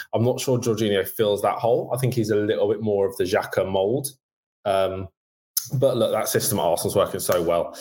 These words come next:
and I think if they've got two people at the base of that midfield, behind that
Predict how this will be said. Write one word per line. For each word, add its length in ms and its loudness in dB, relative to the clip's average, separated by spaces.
and 100 -2
I 20 0
think 400 -2
if 60 -6
they've 180 4
got 140 -2
two 180 0
people 260 -2
at 60 0
the 60 0
base 260 2
of 100 0
that 80 -2
midfield, 480 0
behind 200 2
that 160 -2